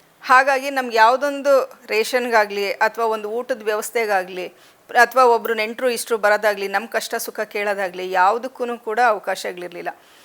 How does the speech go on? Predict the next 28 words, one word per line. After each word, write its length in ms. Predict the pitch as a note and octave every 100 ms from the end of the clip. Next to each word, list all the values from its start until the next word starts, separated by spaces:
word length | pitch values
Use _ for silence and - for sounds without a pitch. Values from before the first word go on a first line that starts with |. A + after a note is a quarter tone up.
| - _ -
ಕೋವಿಡ್ 420 | C#4 D#4 E4+ B3
ಆಗಿರೋಂಥ 460 | B3 C4+ C#4 C4+ C4
ಪರಿಸ್ಥಿತಿನಲ್ಲಿ 880 | A#3+ A3+ B3+ C4 C4 A#3+ G3+ F#3 A3+
ನಮ್ಮ 220 | A3 G3+
ಮನೆಯಲ್ಲಿ 420 | G#3 A#3 G#3+ G3+
ಫಸ್ಟು 560 | A3+ G#3 - A#3 B3+ _ _ _ _
ನನ್ನ 280 | A3+ A3 G#3
ಮಗನಿಗಾಯ್ತು, 800 | G3+ A#3+ B3 G3+ F3 G3+ B3 C#4 _ _ _ _ _ _ -
ಆಮೇಲಿಂದ 520 | A#3 B3 A#3+ A#3 A#3 B3+
ನನಗಾಯ್ತು. 840 | G#3 G#3 B3+ A#3+ F#3 - G#3+ - -
ನಮ್ಮ 200 | B3 B3+
ಮನೆಯವ್ರು 280 | C4 C#4 B3+
ಹೇಳಿದ್ರು, 340 | A3+ A3 B3
ಅವ್ರಿಗಿನ್ನ 400 | A#3 A3+ A#3 A#3
ಪಾಸಿಟಿವ್ 540 | A#3+ G#3+ G#3+ A#3 B3 A3+
ಬಂದಿರಲಿಲ್ಲ. 540 | G3 G#3 A#3 F#3+ F3 G3 C4+ _ _ _ -
ನನಗೆ 240 | A#3 B3+
ಗೊತ್ತಿರೋ 400 | A#3 A#3 - C#4+
ಹಾಗೆ 300 | C4+ B3+ C4
ಎ 200 | A#3 A3+
ಬಿ 140 | B3 C#4
ಪಾಸಿಟಿವ್ 560 | C#4 A#3 A#3 A#3+ A#3
ಗ್ರೂಪ್ನವ್ರಿಗೆ 560 | G#3+ A3+ A3+ G#3+ G3 B3
ಸ್ವಲ್ಪ 300 | B3+ A3 -
ಲೇಟಾಗಿ 520 | G#3 G#3 B3 C4 C4 -
ತೋರಿಸುತ್ತೆ 460 | A3+ - G#3+ -
ಅದು, 320 | G#3 G3 F#3+
ಆ, 800 | F#3 - - A#3 G#3 F#3+ F#3 F3+